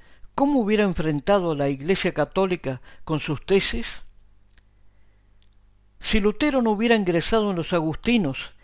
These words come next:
que es una de las órdenes mendicantes, ¿cómo hubiera percibido la gravedad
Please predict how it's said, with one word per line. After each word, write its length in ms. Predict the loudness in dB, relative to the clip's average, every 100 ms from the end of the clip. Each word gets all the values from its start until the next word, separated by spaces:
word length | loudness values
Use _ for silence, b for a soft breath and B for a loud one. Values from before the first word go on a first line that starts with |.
| b b b
que 160 | 2 2
es 180 | 2 -8 -2
una 280 | 2 4
de 100 | 2
las 240 | 0 -2 -2
órdenes 580 | -2 -2 -2 -2 -4 -6
mendicantes, 1000 | -2 -2 -2 -2 2 2 2 -6 -12 -14 -20 b b b b -20 -2
¿cómo 280 | 2 4 4
hubiera 380 | 4 4 2 2
percibido 680 | 0 0 -2 0 0 0
la 160 | 0 -2
gravedad 600 | 0 0 0 2 2